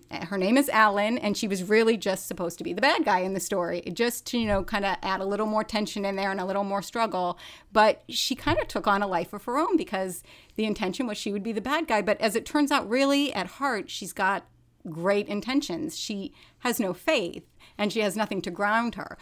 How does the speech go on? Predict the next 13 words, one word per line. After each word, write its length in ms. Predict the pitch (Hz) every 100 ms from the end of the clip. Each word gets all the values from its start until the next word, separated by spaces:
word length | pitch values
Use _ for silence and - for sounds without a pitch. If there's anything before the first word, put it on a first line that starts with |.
| -
So 280 | - - 214
her 200 | 214 196
intentions 760 | 190 - 349 392 - 226 220 - - _ _ -
are 120 | 190
all 180 | 196 196
coming 340 | - 208 196
through 160 | 196 196
this 240 | 185 185
very 260 | - 185 180
secular, 540 | - 196 190 190 180
very 300 | 175 175 175
selfish 640 | 180 - - 202 190 196 185
worldview. 1000 | 190 202 185 156 233 277 214 180 175